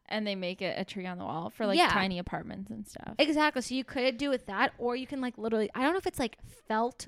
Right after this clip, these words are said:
Speaker 2: or material, but you, like, make the cutting and stick it to the wall,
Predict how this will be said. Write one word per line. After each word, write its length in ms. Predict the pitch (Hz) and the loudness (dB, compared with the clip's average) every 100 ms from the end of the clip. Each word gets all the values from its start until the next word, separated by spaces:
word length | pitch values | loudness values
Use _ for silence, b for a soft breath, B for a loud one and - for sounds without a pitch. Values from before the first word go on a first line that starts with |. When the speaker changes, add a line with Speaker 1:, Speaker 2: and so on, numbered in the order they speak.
| - | -6
Speaker 2:
or 100 | 220 | -4
material, 800 | 202 - - 233 233 226 240 233 B B - | -4 -8 -4 0 2 6 4 2 B B -2
but 100 | 269 | 2
you, 100 | 240 | 2
like, 280 | 208 208 - - | 2 -2 -10 -10
make 520 | 214 226 233 233 - | -4 0 0 -2 -6
the 80 | 247 | -6
cutting 500 | - - 226 208 208 | -4 -2 0 0 -4
and 120 | 220 208 | -6 -6
stick 180 | 208 | -8
it 80 | 214 | -8
to 100 | 233 | -6
the 120 | 214 | -4
wall, 500 | 196 196 - - 254 | -4 -4 -2 -2 -2